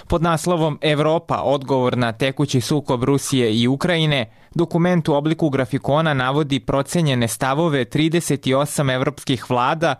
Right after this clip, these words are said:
kao odgovor na ukrajinske zahteve za vojnu pomoć.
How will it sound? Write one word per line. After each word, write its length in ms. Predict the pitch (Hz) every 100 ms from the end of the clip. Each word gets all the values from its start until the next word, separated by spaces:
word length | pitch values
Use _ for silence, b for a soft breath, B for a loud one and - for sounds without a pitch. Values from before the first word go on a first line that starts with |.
| B B
kao 320 | - 123 113
odgovor 420 | 147 165 170 139 123
na 100 | 123
ukrajinske 580 | 139 165 147 127 -
zahteve 560 | 101 120 127 - 160 143
za 120 | 120
vojnu 320 | 107 113 117
pomoć. 580 | 110 160 143 113 - -